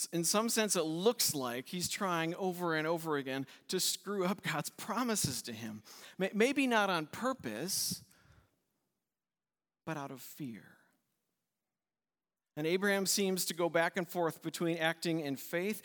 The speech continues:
and acting in fear, vacillating between trusting God a-, and trying to save his own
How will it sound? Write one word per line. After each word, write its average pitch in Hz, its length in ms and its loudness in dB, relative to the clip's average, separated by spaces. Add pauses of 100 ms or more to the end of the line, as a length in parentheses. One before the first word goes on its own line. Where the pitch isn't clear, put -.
(200)
and 160 160 0
acting 160 400 0
in 147 200 -2
fear, 156 580 -2 (200)
vacillating 175 800 2
between 165 480 2 (180)
trusting 196 460 2
God 139 460 -2 (260)
a-, 156 80 -10 (100)
and 156 400 -2 (800)
trying 170 380 -2
to 160 100 -4
save 139 400 -4
his 127 160 -10
own 117 440 -10